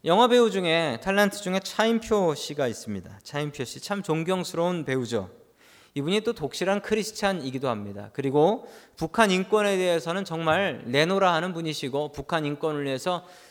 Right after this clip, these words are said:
뭐 시위가 있고 집회가 있다라고 그러면 이분이 모든 스케줄을 제쳐놓고 가시는 아주 대단하신 분입니다. 그리고 얼마 전에 저희 교회에서 같이 보시기도 하셨죠. 영화 크로싱이라는 영화, 탈북자들을 주제로 한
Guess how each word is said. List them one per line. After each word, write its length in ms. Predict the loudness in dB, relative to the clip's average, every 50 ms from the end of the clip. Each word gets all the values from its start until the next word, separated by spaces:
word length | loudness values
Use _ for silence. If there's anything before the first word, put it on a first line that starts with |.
| _ _ _ -6
뭐 520 | 2 4 6 6 4 4 -2 -10 -14 -14 -10
시위가 440 | -6 -6 -4 -2 0 0 4 4 6 4
있고 160 | 4 2 -2
집회가 440 | -4 -4 -8 -4 -2 0 2 2 2
있다라고 400 | 2 0 0 2 2 2 2 2
그러면 320 | 0 0 0 -2 -4 -4
이분이 360 | -6 -8 -6 -4 -4 -2 -2 -2
모든 600 | -4 -2 2 2 4 4 4 4 4 2 2 0
스케줄을 540 | -2 -4 -2 0 2 2 4 4 4 4
제쳐놓고 680 | 4 2 -2 -2 0 0 0 2 2 0 0 0 -2 -2
가시는 480 | 0 -2 -2 -2 -4 -4 -4 -4 -6 -8 -12 -20 -20 -18 _
아주 160 | -8 -6 -6
대단하신 520 | -4 -2 0 0 0 0 -2 -2 -4 -6 -8
분입니다. 460 | -8 -8 -8 -6 -6 -8 -8 -10 -12 -10
그리고 400 | -6 -6 -2 0 0 -2 -2 -6 -16 -20 -18 -18 -18 -18 -12 -4 2
얼마 260 | 2 4 6 6 4
전에 200 | 4 4 0 2
저희 240 | 4 4 4 4 4
교회에서 360 | 2 0 2 2 0 -2 -2
같이 300 | -2 -4 -4 -4 -8 -8
보시기도 480 | -4 -2 -2 -2 -2 -4 -4 -2 0
하셨죠. 560 | 0 0 0 -2 -4 -4 -2 -2 0 0 0 0
영화 460 | -2 0 0 0 0 0 0 -4 -8 -14 -20 _ -20 _ _ _
크로싱이라는 1000 | -6 0 4 4 4 4 2 0 -2 0 -2 -2 0 0 2 2 2 2 0 0
영화, 440 | 2 2 2 2 0 -2 -4 -8 -12 -12 -10 -10 -10 -8
탈북자들을 760 | -4 -2 -2 -2 -2 -4 -2 0 2 2 2 2 -2 -4
주제로 380 | -6 -6 -4 -2 0 0 0 0
한 200 | 0 0 -2 -4